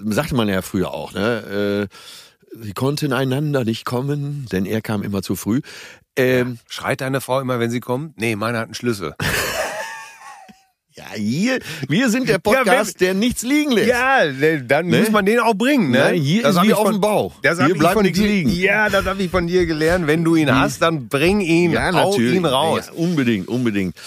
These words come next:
Speaker 2: Ja.
Speaker 1: Äh, wo waren wir stehen geblieben? Das
Speaker 2: Aber
Speaker 1: weiß ich jetzt gar nicht mehr.
Speaker 2: ich kann
Speaker 1: Ach so,
Speaker 2: dir
Speaker 1: äh, ja, also, ähm, es kann in vielen Fällen auch ein Kompliment für die Frau sein, wenn der Mann, äh, nach drei Hüben, so wie ich, schon fertig ist. Weil, äh, es war damals auch so, ich war so begeistert von der. Ich war so, ich,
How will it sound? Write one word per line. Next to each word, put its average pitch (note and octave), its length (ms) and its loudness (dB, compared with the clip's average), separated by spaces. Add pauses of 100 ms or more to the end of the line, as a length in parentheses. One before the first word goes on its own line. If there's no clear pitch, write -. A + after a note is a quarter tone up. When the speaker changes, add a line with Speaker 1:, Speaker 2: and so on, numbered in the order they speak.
(160)
Speaker 2:
Ja. B2 320 -2
Speaker 1:
Äh, C3 260 0
wo E3 140 0
waren E3 120 0
wir E3 120 0
stehen F#3 220 -2
geblieben? G#2+ 180 0
Das - 100 0
Speaker 2:
Aber F#3+ 100 2
Speaker 1:
weiß D#3 80 0
ich D3+ 60 0
jetzt B2+ 140 -2
gar B2 80 -2
nicht A#2 100 0
mehr. F#2+ 160 -2
Speaker 2:
ich E3 140 0
kann A3 160 2
Speaker 1:
Ach - 20 6
so, G#3 160 4 (180)
Speaker 2:
dir E3 400 0
Speaker 1:
äh, D3+ 60 -6
ja, D#3+ 120 -2
also, A2+ 260 0 (100)
ähm, C3+ 640 0 (160)
es D3 180 -4
kann B3 440 -2 (360)
in C3 160 -2
vielen E3 340 -2
Fällen G#2 280 -2
auch G#2+ 140 -4
ein G2+ 80 -6
Kompliment G2 480 -2
für G2+ 80 -4
die F2+ 100 -2
Frau E2 300 -6
sein, E2 460 -8
wenn F2 120 -4
der F2 140 -2
Mann, G2 380 -2
äh, F2+ 500 -2 (440)
nach F#2 140 -2
drei F#2+ 300 -2
Hüben, A2+ 320 -2
so F#2 160 -2
wie F#2 100 -4
ich, G2+ 160 -6
schon F2+ 140 -4
fertig F2+ 300 -2
ist. A2+ 200 -6 (400)
Weil, F#2+ 140 -6 (100)
äh, A2 220 0
es A#2 120 -6
war A2+ 140 -4
damals G#2+ 280 -8
auch E2 80 -12
so, E2+ 40 -12
ich - 200 -16
war D3+ 100 -6
so F2+ 160 -6
begeistert - 600 -8
von D2 200 -14
der. - 180 -14
Ich - 220 -12
war D#2 140 -6
so, - 220 -8
ich, - 200 -18